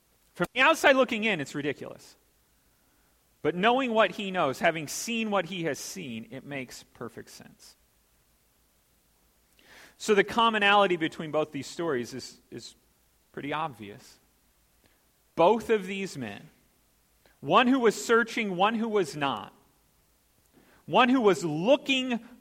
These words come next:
for something of great value, one who was totally surprised by it, both of them, on seeing this treasure, understood and grasped the value of it,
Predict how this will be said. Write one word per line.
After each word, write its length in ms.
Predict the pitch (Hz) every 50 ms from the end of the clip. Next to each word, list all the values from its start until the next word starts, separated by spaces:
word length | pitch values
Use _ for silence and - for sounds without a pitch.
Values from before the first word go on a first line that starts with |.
| _ _ _
for 260 | - - - 214 214
something 560 | 196 208 - 220 208 202 202 - 214 202 196 156
of 140 | 160 151
great 260 | 156 185 180 170 147 151
value, 440 | 170 160 156 160 160 160 160 160 156 - - - _ _
one 260 | - 147 180 196 214
who 120 | 202 220 202
was 180 | 170 - -
totally 400 | - - 226 226 226 233 220 220
surprised 640 | 208 - 214 190 - - 196 170 165 165 170 147 -
by 200 | - 170 165 151
it, 100 | 143 131 131 123 - -
both 400 | 208 233 277 330 311 - - 208
of 120 | 175 131
them, 200 | 139 139 135 143
on 240 | - 143 151 147 139
seeing 800 | - - - - - - 262 285 302 294 294 285 277 277 262 - _ _ _ _ _ _ _ _ _ _ _ _ _ -
this 400 | 120 120 131 180 220 220 220 -
treasure, 640 | - - 233 202 190 190 156 123 120 92 90 - - _ _ _ _ _ _ _ _ _ _ _ _ _ _ _ _ _ _ _ _ _ _ _ _
understood 1000 | - 165 208 247 165 190 - 254 - - - - - 160 135 120 110 107 107 117 -
and 220 | - 135 143 139 120
grasped 800 | 117 143 170 180 208 208 202 196 190 202 - - - - - - - _ _ _ _ _ _ _ _ _ -
the 140 | 123 151 160
value 500 | 143 165 160 165 175 185 190 170 143 123
of 160 | 120 110 113
it, 180 | 113 113 -